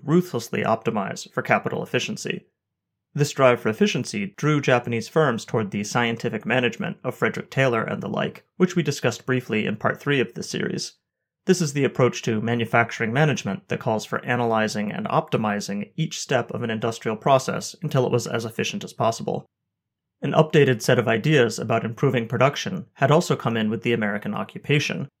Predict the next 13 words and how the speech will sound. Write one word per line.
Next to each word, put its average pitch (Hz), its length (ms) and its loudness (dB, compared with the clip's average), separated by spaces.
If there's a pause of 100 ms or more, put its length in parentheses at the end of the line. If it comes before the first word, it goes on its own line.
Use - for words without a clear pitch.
(100)
in 139 120 0
the 131 40 2
form 117 300 0
of 107 160 -4
American 117 480 0
management 113 420 -2
consultants 110 640 -4 (100)
William 123 380 2
Edwards 113 420 -2
Deming 139 380 2 (340)
and 139 160 4
Joseph - 380 -2
Jurin. 147 380 0